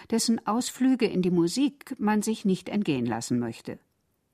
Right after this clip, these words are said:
Vierzehn Mal wird das Stück in Berlin aufgeführt und hätte wohl noch länger auf dem Spielplan gestanden,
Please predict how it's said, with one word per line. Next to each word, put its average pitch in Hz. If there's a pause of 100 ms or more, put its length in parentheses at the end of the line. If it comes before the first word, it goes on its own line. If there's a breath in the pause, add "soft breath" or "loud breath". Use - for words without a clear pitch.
(180)
Vierzehn 202
Mal 127
wird 123
das 139
Stück -
in 143
Berlin 156
aufgeführt 160 (460 loud breath)
und 196
hätte 233
wohl 233
noch 160
länger 170
auf -
dem 139
Spielplan 156
gestanden, 165